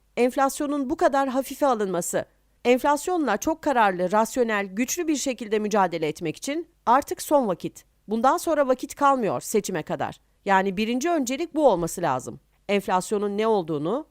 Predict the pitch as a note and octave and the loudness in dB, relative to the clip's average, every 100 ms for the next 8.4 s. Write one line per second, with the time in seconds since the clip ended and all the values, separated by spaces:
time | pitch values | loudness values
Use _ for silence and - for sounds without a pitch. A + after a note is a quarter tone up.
0 | - A3 G#3+ A#3 A#3 B3+ B3 B3+ C#4+ - | -2 -2 2 0 0 -2 -4 -2 -2 -2
1 | D#4 A#3 B3+ - G#3+ F#3+ F3+ D#3+ E3 A3 | -4 -2 -4 -4 -4 -2 0 2 0 0
2 | A3+ G#3 A3 F3+ - _ - F#3+ G#3+ G3+ | -2 -2 -2 -2 -4 _ 0 0 2 -2
3 | - G#3 F3 G3 _ - G3 - A#3 D4 | -2 -4 -4 -8 _ -2 -2 0 0 0
4 | E4 B3 F3 D3 D3+ C#4+ - - A3 A3 | 4 4 4 -2 -2 -6 -8 0 0 0
5 | G3 A#3 B3 - E4 D#4+ C4+ C4 - B3+ | -4 -4 -4 0 0 2 2 0 -4 -4
6 | B3 D4 A3+ E3 D3 B2 - C4 E4 - | 0 2 4 2 -4 -8 -2 0 0 -2
7 | C#4 A#3 F3 - F#3+ F#3+ E3+ F#3+ E3 E3 | -2 0 -2 -4 -2 -2 -2 -4 -4 -2
8 | G#3 C#4 D4+ E4+ | -4 -2 -2 -2